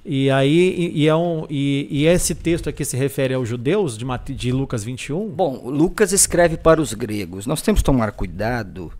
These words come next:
Speaker 1: Hum.
Speaker 2: e pastor César sabe muito bem disso, que a gente não pode fazer uma exegese de um texto baseado em uma palavra. Com muito respeito, o César fa-, tá fazendo isso. Ele pega escolhidos lá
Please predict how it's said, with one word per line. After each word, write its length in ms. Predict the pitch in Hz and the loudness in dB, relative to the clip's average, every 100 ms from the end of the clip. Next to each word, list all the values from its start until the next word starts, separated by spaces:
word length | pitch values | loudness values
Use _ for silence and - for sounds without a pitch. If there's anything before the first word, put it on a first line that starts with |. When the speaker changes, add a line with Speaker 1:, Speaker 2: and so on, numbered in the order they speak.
| - _ - | -18 _ -14
Speaker 1:
Hum. 120 | 117 - | -10 -8
Speaker 2:
e 240 | 95 90 | -6 -8
pastor 360 | - 98 - 95 | -6 -6 -6 -6
César 320 | - 101 101 | -6 -6 -8
sabe 260 | - 98 95 | -6 -4 -2
muito 260 | 117 127 104 | -2 -2 -4
bem 240 | 95 90 | -6 -6
disso, 180 | 113 - | -8 -4
que 60 | |
a 40 | 165 | -4
gente 120 | - | -2
não 80 | - | -2
pode 220 | 185 170 | -2 -2
fazer 200 | 143 131 | -4 -2
uma 160 | 131 135 | -2 -2
exegese 800 | 135 123 117 110 113 143 120 | -4 -4 -6 -6 -4 -4 -6
de 100 | 110 | -10
um 60 | 110 | -12
texto 300 | - 131 - | -10 -10 -4
baseado 420 | 156 143 151 151 | -4 -2 -4 -4
em 60 | 151 | -6
uma 120 | 156 | -10
palavra. 560 | - 165 131 120 - - - - - - - - | -8 -6 -6 -6 -12 -18 -20 -18 -16 -16 -18 -8
Com 120 | 117 | 0
muito 200 | 143 160 | 0 2
respeito, 580 | 151 135 - 147 156 170 | 0 0 -2 -2 -2 -4
o 20 | |
César 380 | - 175 160 165 | -6 -4 -4 -4
fa-, 180 | - 165 | -6 -10
tá 160 | 156 | -8
fazendo 400 | 151 170 170 175 | -6 -4 -4 -4
isso. 180 | 143 - | -6 -6
Ele 80 | 139 | -6
pega 240 | - 135 | -2 -2
escolhidos 720 | 135 - 180 165 156 196 180 160 | -2 2 6 6 6 2 0 2
lá 300 | 156 185 | 4 4